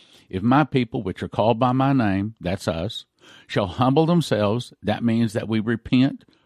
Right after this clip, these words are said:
for our nation, just like Daniel did, "humble ourselves and pray and seek my face," that means that we assemble, we gather together, we fast and we pray together, just like they did in the upper room in one accord,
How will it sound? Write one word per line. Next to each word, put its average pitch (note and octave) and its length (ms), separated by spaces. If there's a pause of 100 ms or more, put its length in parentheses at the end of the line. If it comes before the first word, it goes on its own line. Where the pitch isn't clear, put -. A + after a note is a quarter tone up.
for B2+ 380
our B2+ 120
nation, A2 380
just G#2+ 160
like G#2 200
Daniel G2+ 360
did, E2 380 (440)
"humble C#3+ 300
ourselves G#2+ 600
and D3+ 180
pray G#2 420 (360)
and A#2+ 180
seek - 300
my D3 160
face," G#2+ 480 (280)
that G#2 300
means C3 320
that - 160
we B2 140
assemble, A2 600 (380)
we A2 120
gather G#2+ 380
together, B2+ 640 (220)
we F#2+ 140
fast A#2+ 560
and C#3+ 120
we D3 120
pray A2+ 340
together, G#2+ 540
just G#2 260
like A2+ 200
they A#2+ 120
did A#2+ 220
in B2+ 100
the B2 120
upper B2+ 220
room G#2 320
in F#2+ 120
one G#2 160
accord, F#2+ 500